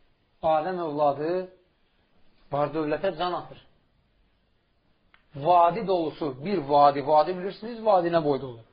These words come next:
Vadi dolusu qızılı olsa, dünyada kimin o boyda qızılı var? Heç kəsin.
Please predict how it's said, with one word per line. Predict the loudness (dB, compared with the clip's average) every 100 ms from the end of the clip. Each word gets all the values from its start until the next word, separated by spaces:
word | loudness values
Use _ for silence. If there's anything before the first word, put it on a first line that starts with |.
| -2
Vadi | 2 2 0 -2 -2
dolusu | 0 -2 -4 -8
qızılı | -8 -8 -6
olsa, | -6 -8 -10 -6 -2 -2 -4 -12 -20 _ _ _ _ -16
dünyada | -10 -4 -2 -2
kimin | -4 -6 -4
o | -4
boyda | -2 -4
qızılı | -6 -10 -12
var? | -10
Heç | -10 -10
kəsin. | -12 -16